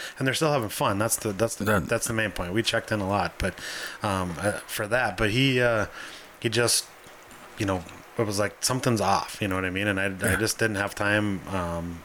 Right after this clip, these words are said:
Speaker 1: you know, like I wanted to, to help him in the season. So, but I'm watching him go around the racetrack, and I grabbed the radio,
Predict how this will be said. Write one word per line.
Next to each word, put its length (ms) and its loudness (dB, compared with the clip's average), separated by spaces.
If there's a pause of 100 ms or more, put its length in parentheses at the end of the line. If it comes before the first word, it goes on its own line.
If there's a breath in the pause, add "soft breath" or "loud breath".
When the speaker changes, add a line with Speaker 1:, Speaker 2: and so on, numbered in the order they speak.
(120)
Speaker 1:
you 80 -4
know, 100 -2
like 180 -2
I 40 2
wanted 240 0
to, 100 0
to 60 2
help 180 -2
him 80 -4
in 60 -2
the 80 -6
season. 360 -4
So, 220 0 (340 loud breath)
but 120 -2
I'm 100 2
watching 280 2
him 40 0
go 80 4
around 160 4
the 80 4
racetrack, 420 2
and 60 -6
I 60 -8
grabbed 240 0
the 80 4
radio, 420 4